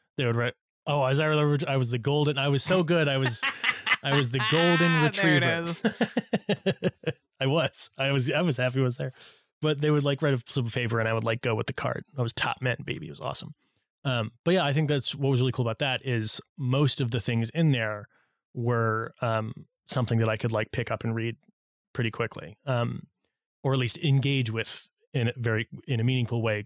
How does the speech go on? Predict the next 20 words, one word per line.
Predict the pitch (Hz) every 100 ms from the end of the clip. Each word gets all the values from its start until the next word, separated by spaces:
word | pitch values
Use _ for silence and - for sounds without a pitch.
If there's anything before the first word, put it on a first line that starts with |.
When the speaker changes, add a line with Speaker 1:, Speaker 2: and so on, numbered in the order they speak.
| -
Speaker 1:
without | 117 117 110 -
a | 113
bunch | 113 -
of, | 117 -
like, | - -
lead | -
up. | - -
So | 123
I | 120
could | 113
pull | 127 117
out | 110 -
just | - 110
a |
random | 107 113 113 107
thing | 143 139 117 107 - - _ -
and | 113
it |
would | 117 110
be | 113 110 113